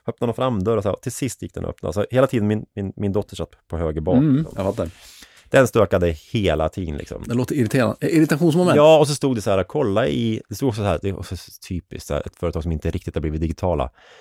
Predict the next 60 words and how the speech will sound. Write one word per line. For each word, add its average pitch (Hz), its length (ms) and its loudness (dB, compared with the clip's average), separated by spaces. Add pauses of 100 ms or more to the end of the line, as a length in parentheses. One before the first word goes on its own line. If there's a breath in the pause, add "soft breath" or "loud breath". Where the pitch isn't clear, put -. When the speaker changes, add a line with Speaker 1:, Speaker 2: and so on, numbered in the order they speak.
(220 soft breath)
Speaker 1:
Kolla 117 640 6 (100)
i 87 280 -4
instruktionsboken 85 1200 -4
hur 80 140 -4
man 76 220 -2
slår 80 200 -2
av, 71 320 0
liksom, 50 480 -10
det 71 60 -4
här. 71 180 -2
Speaker 2:
<laughs> - 220 -2
Ja, 160 160 4
okej. 147 180 -2
Speaker 1:
Så, 139 200 2
men 151 100 0
vadå 180 180 6
Speaker 2:
Ja. 117 80 -2
Speaker 1:
kolla? 123 320 6 (240 loud breath)
Jag 120 60 -2
har 147 80 6
ju 147 60 4
text - 340 -2
framför 127 380 4
mig. 90 140 4
Skriv 156 440 0
rakt, 110 160 10
Speaker 2:
Skriv 185 280 2
det 131 60 4
Speaker 1:
skriv 120 140 4
Speaker 2:
här. 117 100 4
Speaker 1:
hur 131 100 8
jag 113 100 8
slår 104 160 8 (100)
av 87 80 4
det 92 100 4
istället. 95 400 2
Speaker 2:
<laughs> - 40 -20
Ja. 104 200 -2 (220 soft breath)
Speaker 1:
Och 113 140 4
även 120 140 6
när 117 60 8
jag 107 100 4
kollade 113 240 4
i - 60 0
instruktionsboken 87 540 -2
så 82 60 0
det, 87 240 -2
jag 92 160 -2
fick, 90 240 -8
jag 95 120 -4
fick 87 140 -8
ingen 82 180 -2
hjälp 80 240 0
där, 80 120 0
utan 92 180 0
det 95 60 4
var 110 220 6
ju 98 60 4
faktiskt - 280 -10
något, 78 180 -10